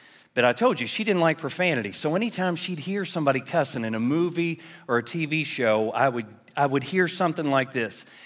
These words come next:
"Educated, civilized people don't talk like that. Cussing is a sign of a weak and limited vocabulary."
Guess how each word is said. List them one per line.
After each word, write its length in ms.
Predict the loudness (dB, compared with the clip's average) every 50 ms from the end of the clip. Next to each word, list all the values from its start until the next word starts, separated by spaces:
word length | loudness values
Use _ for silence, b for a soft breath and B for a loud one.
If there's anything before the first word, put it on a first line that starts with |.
| B B B B B _ 0
"Educated, 760 | 0 0 0 0 -4 -6 -4 -2 0 0 0 0 -2 -4 -6
civilized 800 | -8 -6 -6 -6 -4 -4 0 2 4 4 4 4 2 -2 -6 -8
people 320 | -8 -8 -6 -6 -8 -8
don't 320 | -4 -4 -4 -4 -4 -6 -8
talk 400 | -4 -2 -2 -2 -2 -4 -6 -6
like 300 | -6 -6 -6 -8 -8 -8
that. 340 | -8 -8 -8 -10 -14 -20 -20 _ _ _ _ _ _ _ _ _ _ _ _ _ _ _ _ _ _
Cussing 600 | 0 2 2 2 2 2 -2 -2 -2 -2 -2 -4
is 160 | -4 -6 -6
a 80 | -6 -6
sign 320 | -4 -2 0 0 2 0
of 120 | 0 -2
a 80 | -2 -4
weak 600 | -4 -4 -2 -2 -2 -2 -4 -6 -8 -10 -10 -12 -12 _
and 240 | -4 -2 -2 0 0
limited 400 | 0 2 0 0 -2 -4 -4 -4
vocabulary." 840 | -2 -2 -2 -2 0 2 2 2 2 -2 -6 -12 -12 -12 -14 -16 -18